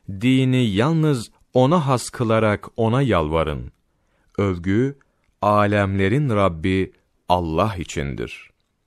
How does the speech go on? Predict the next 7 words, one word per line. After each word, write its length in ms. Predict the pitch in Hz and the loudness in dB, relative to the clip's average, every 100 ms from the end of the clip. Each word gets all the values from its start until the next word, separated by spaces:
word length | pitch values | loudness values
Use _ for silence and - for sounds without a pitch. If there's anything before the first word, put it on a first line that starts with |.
| _ _ _ - | _ _ _ -4
İyi 300 | 180 226 190 | 2 2 4
bilin 320 | 131 101 120 | 2 0 -2
ki 460 | 123 139 131 123 - _ _ | -2 -2 0 -2 -8 _ _
halis 600 | - 120 120 117 151 - | -2 2 4 2 -2 -2
din 340 | 131 123 104 - _ _ - | 0 2 0 -2 _ _ -2
Allah'a 720 | 110 104 98 92 87 107 120 | 0 0 0 0 0 0 0
mahsustur." 760 | 87 67 - 69 - - 62 | 0 -2 -6 -10 -10 -14 -16